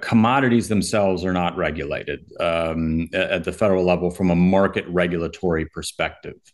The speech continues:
You know, the C F T C does have anti-fraud and anti-manipulation authority over spot commodity transactions, but that's an after-the-fact enforcement authority, not a, you know, preemptive regulatory authority. And so,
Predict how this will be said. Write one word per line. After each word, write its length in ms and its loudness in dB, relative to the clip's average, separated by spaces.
You 80 0
know, 60 4
the 100 2
C 180 2
F 80 0
T 100 -6
C 180 -2
does 280 2
have 200 -2
anti-fraud 580 0
and 100 -2
anti-manipulation 880 -2
authority 380 0
over 240 2
spot 300 -2
commodity 300 -2
transactions, 640 -4
but 120 -2
that's 180 0
an 80 -2
after-the-fact 720 -2
enforcement 560 -2
authority, 360 -2
not 200 0
a, 240 -2
you 80 0
know, 100 2
preemptive 640 0
regulatory 800 -2
authority. 500 -10
And 140 0
so, 420 4